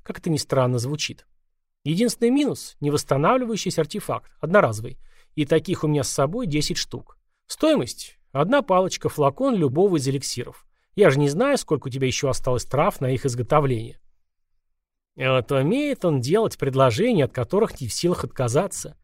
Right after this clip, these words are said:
Что и не мог сделать ни я, ни братец, а про Улас я и вовсе молчу. "Получаешь ты эти духи путем казни пленных?" — задаю я прямой вопрос, подсказанный мне Уласом.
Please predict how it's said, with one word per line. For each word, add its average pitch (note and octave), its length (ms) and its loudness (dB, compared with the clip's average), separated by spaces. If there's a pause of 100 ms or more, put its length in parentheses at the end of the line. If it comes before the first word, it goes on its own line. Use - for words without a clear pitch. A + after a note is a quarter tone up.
(300)
Что - 200 -2
и C4+ 60 2
не C4+ 80 4
мог C#4+ 200 4
сделать B2+ 360 -2
ни D3+ 80 2
я, G#3+ 260 2
ни C#3 120 2
братец, E3 540 -2
а C3+ 60 0
про B2 180 2
Улас G3 360 -4
я A#2+ 100 0
и G#2 40 -2
вовсе C#3 320 -2
молчу. C#3+ 440 -6 (1040)
"Получаешь E3 500 2
ты D#3+ 120 -4
эти D3 160 -4
духи D3 320 -6
путем C#3 340 -2
казни B2+ 340 2
пленных?" — A3+ 540 0
задаю D3 340 4
я C3+ 140 2
прямой C3+ 260 2
вопрос, C3 400 0
подсказанный C#3+ 580 0
мне C#3+ 160 2
Уласом. B2+ 560 -8